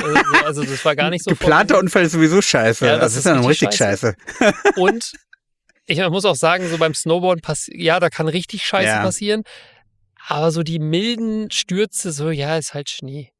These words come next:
Speaker 1: Also es,
Speaker 2: Mhm.
Speaker 1: äh, kann Kacke sein, aber ist in der Regel erstmal besser als Asphalt.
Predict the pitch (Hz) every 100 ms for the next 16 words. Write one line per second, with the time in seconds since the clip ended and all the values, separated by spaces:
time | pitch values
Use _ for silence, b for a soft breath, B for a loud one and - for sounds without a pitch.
0 | _ _ _ b b _ _ _ _ _
1 | - 139 104 101 101 - - 170 196 175
2 | 185 190 175 175 175 156 151 156 175 160
3 | 151 156 170 160 151 131 151 - 147 139
4 | - 123 - 127 120